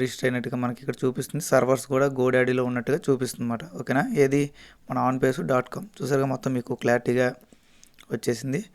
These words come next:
ఈ రకంగా అయితే మొత్తం మనకి క్లారిటీగా వస్తుంది, ఓకేనా. ఇక్కడ రెండు వేల ఇరవై ఐదు కూడా మళ్ళీ ఐకాన్లో మనకి వెళ్ళినట్టుగా చూపిస్తుంది. చూసారు,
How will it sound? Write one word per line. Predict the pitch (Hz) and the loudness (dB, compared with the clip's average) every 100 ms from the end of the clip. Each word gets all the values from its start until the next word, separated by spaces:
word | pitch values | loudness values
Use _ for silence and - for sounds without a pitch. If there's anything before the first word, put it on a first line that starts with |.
| - - - - _ - | -20 -20 -20 -20 _ 0
ఈ | 127 | 4
రకంగా | 131 - 135 | 4 2 0
అయితే | 131 127 | 0 0
మొత్తం | 120 135 127 | -2 -2 -2
మనకి | 127 165 190 - _ _ - - | -2 -4 -6 -10 _ _ -10 0
క్లారిటీగా | 123 123 131 139 131 | 2 4 2 0 -2
వస్తుంది, | - 123 117 - - _ _ _ _ _ _ _ _ _ - - | -4 -6 -6 -12 -20 _ _ _ _ _ _ _ _ _ -14 -6
ఓకేనా. | 117 127 | -4 -2
ఇక్కడ | 135 120 | -2 0
రెండు | 123 131 | 2 4
వేల | 127 | 4
ఇరవై | 123 127 | 4 2
ఐదు | 120 123 | 0 0
కూడా | 123 120 | 2 2
మళ్ళీ | 120 127 - - 117 | 0 -2 -6 -2 0
ఐకాన్లో | 117 123 127 123 - - _ - - - - | 2 0 2 0 -2 -10 _ -20 -20 -20 -6
మనకి | 117 110 | -4 0
వెళ్ళినట్టుగా | 117 117 120 117 | 0 0 0 -2
చూపిస్తుంది. | - 120 113 120 120 | -2 -8 -8 -8 -6
చూసారు, | 127 127 | -4 -2